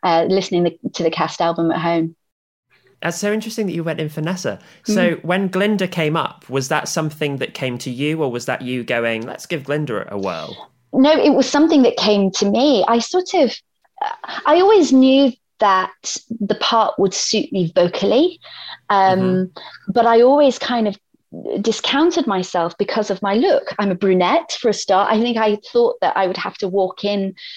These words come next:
Speaker 1: to it and be this blonde bombshell Glinda. Um, and, and so when the audition came up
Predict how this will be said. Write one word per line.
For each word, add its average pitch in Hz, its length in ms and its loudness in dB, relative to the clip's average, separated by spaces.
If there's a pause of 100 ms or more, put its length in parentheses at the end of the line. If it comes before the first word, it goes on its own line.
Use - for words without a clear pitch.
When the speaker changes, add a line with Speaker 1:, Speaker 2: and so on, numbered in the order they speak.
(560)
Speaker 1:
to - 160 2
it 190 280 4
and 196 220 0
be 180 420 2
this 175 200 -2
blonde 175 580 0 (500)
bombshell 185 600 2
Glinda. 208 680 2 (540)
Um, 214 320 2 (180)
and, 240 480 0
and 240 140 -2
so 262 100 -2
when 247 140 0
the 240 80 0
audition 254 640 0 (440)
came 208 300 -4
up 156 300 -4